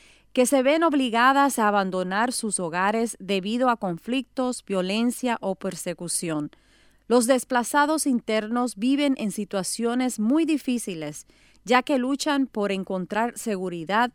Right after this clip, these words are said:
dentro de su país de origen o no pueden llegar a una frontera internacional y luego cruzarla para reclamar el estatus de refugiados.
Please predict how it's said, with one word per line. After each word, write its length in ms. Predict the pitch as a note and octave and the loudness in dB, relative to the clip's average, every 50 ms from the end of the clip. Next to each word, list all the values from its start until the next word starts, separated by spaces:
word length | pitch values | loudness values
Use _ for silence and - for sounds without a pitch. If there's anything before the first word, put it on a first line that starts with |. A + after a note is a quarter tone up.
| - - - - _ _ | -10 -20 -20 -20 _ _
dentro 400 | - A3+ C4 C#4 C4 D4+ C#4+ C#4 | 0 2 4 4 4 4 2 2
de 120 | B3 A3 G#3 | 2 0 -2
su 140 | - G#3+ F3 | -2 -6 -4
país 500 | - F#3 E3+ F3 F3+ G3+ A3+ B3+ A3+ - | -4 -4 -4 -2 -2 -2 -2 -2 -2 -2
de 120 | G#3 F#3+ | -2 -2
origen 520 | F3 F3+ G#3 A3+ B3 B3 C4 B3 A#3+ A#3+ - - _ _ _ _ _ _ | -2 0 0 0 0 0 2 0 0 -2 -4 -8 _ _ _ _ _ _
o 160 | A3+ A3+ A3 | 2 2 2
no 260 | G#3+ A3+ C4 C#4+ C4 | 4 4 4 2 2
pueden 440 | - C#4+ D4 D4 D4 D4 C#4 B3+ A3 | 4 2 2 4 4 4 4 4 2
llegar 420 | G#3+ G3 F3+ F#3+ G3+ A3 A3+ - | 2 0 0 2 2 2 2 0
a 120 | - G3 F#3 | -2 -2 -2
una 240 | F#3+ G#3 A3+ A#3 | -2 -2 -2 -2
frontera 680 | - - G#3 F#3 F3 F3 E3 - F3+ F3+ G3 G3+ A3 G#3+ | -2 -4 -4 -4 -4 -6 -6 -6 -4 -4 -2 -2 -2 -2
internacional 1080 | G#3 G#3 F#3 - F3+ E3+ E3+ E3 E3 E3 - - F3 D#3+ D#3+ E3 F#3+ G#3+ A#3+ B3 B3+ - _ _ _ _ _ _ | -2 -4 -4 -4 -6 -6 -4 -4 -6 -6 -6 -8 -8 -8 -6 -4 -2 0 0 0 -2 -4 _ _ _ _ _ _
y 140 | - A3+ A3+ | -2 0 2
luego 480 | G#3+ G3 G3+ G3+ G#3 G3+ G#3+ G#3+ A3+ G#3+ | 2 2 2 2 2 2 0 0 -2 -4
cruzarla 760 | - - G#3 F#3 D#3+ - - F3 D#3 D#3 D3+ D3 C#3+ C#3 - _ _ _ _ _ _ | -4 -6 -6 -6 -6 -4 -6 -6 -6 -6 -8 -8 -10 -10 -12 _ _ _ _ _ _
para 220 | _ A3+ A3 A3+ A#3 | _ 6 6 6 6
reclamar 640 | A3+ A#3+ G#3+ - A#3 G#3 G3 G3 G3 G#3+ A#3 B3 | 6 2 0 0 0 0 0 2 2 2 2 2
el 120 | B3+ A3+ G3+ | 2 0 -2
estatus 600 | F#3 - - - F#3+ F3+ - - G#3 F#3 - - | -4 -6 -4 -2 -2 -2 -2 -4 -6 -6 -6 -10
de 160 | - F#3 F#3+ F#3 | -10 -8 -8 -6
refugiados. 880 | F3+ F3+ E3 - F3 E3+ D#3+ E3 D3+ C#3+ C#3+ C3 C#3 C#3+ - - - | -6 -6 -8 -8 -10 -10 -8 -8 -8 -8 -8 -8 -10 -10 -10 -12 -14